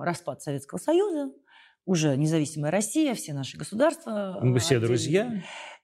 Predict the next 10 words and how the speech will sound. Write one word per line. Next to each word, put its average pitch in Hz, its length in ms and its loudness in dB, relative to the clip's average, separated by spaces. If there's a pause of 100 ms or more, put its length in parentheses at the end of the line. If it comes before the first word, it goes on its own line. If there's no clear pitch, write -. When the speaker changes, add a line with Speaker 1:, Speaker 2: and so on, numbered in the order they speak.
Speaker 1:
И 220 100 6
вот 254 160 4
этот 220 200 2
был 214 140 4
период 226 440 0
потрясающего 175 760 -2
времени 160 440 2
до 147 180 0
четырнадцатого 139 560 -8
года, - 300 -14